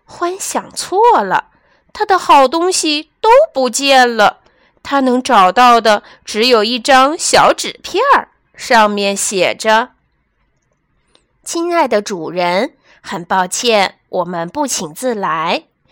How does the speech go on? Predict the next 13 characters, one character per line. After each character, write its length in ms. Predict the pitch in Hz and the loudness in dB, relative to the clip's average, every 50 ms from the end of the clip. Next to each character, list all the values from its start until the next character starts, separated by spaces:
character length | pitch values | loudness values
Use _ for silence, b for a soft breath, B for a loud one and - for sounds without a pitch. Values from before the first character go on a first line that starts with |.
| b b b b | b b b b
因 300 | b 226 214 214 214 220 | b -6 -4 -4 -2 -2
为 260 | 220 233 220 208 196 b b b | 0 2 2 2 2 b b b
一 160 | b - 302 311 | b -6 -6 -6
直 180 | - 269 302 | -4 -4 -8
讨 300 | - - - 208 135 120 | -6 -4 -2 -2 -2 0
厌 220 | - 220 285 330 311 | 0 0 0 0 0
的 100 | 233 202 | -2 -4
欢 320 | - - - 339 349 381 440 494 539 539 - _ | -6 -6 -2 2 4 4 4 2 -2 -8 -14 _
在 200 | - - 226 175 | -6 -4 -4 -2
追 220 | 175 - 208 190 | -2 -2 -4 -4
赶 220 | 180 190 180 170 175 | 0 0 2 2 2
我 180 | 175 175 139 | 2 0 0
们， 360 | - 180 170 165 165 165 - | 0 0 0 0 0 -2 -6